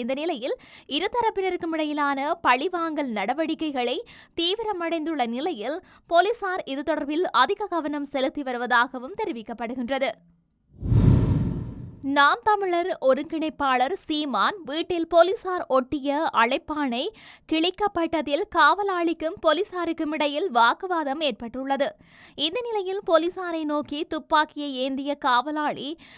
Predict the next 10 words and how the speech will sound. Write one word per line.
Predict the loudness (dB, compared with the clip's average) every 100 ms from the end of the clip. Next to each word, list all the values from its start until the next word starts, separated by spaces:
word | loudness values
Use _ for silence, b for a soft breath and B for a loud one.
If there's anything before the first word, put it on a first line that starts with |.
| B
கைது | 0 0 0 -4
செய்யப்பட்டுள்ளார். | -6 -6 -8 -6 -2 2 2 0 b b -8
சம்பவம் | -2 0 2 0 0
தொடர்பில் | -2 -4 -6 -6 -2
தெரிய | -2 -2 -2
வருகையில், | -2 -2 -6 -6 -6 -6 B B B
அழைப்பானை | 2 4 0 0 0 0 -4 -4 0
ஒட்டி | 0 0 -4 -4 -2
சில | 0 0
நிமிடங்களில் | 0 -2 0 0 -2 -4